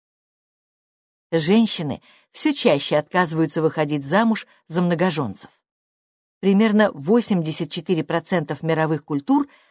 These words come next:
позволяют мужчине иметь сразу нескольких жен. Как правило, от пяти до двадцати процентов мужчин в таких обществах оказываются достаточно состоятельными и обладают высоким статусом, позволяющим им содержать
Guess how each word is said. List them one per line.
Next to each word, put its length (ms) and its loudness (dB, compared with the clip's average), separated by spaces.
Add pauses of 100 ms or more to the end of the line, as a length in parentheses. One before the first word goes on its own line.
(160)
позволяют 540 2
мужчине 560 2
иметь 300 2
сразу 340 0
нескольких 560 -2
жен. 320 -6 (800)
Как 220 -2
правило, 520 0 (340)
от 220 -2
пяти 300 -2
до 120 0
двадцати 460 -4
процентов 560 -4
мужчин 360 -6
в 60 -8
таких 360 -10
обществах 580 -10 (380)
оказываются 600 0
достаточно 760 -2
состоятельными 1000 2 (280)
и 80 4
обладают 580 2
высоким 460 0
статусом, 560 -2
позволяющим 640 2
им 80 4
содержать 580 0